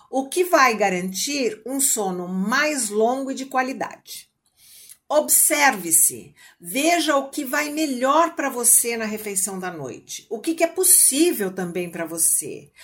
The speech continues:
ou o que que você pode aprender ou se organizar para fazer que é legal para você comer antes de dormir.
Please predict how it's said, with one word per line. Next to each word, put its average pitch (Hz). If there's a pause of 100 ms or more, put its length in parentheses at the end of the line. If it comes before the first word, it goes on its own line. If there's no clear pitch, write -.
(200)
ou 214
o 220
que 285
que 311
você 302
pode 226 (160)
aprender 233
ou 220
se 214
organizar 262
para 254
fazer 226 (280)
que -
é 302
legal 226
para 214
você 220
comer 214
antes 202
de 202
dormir. 220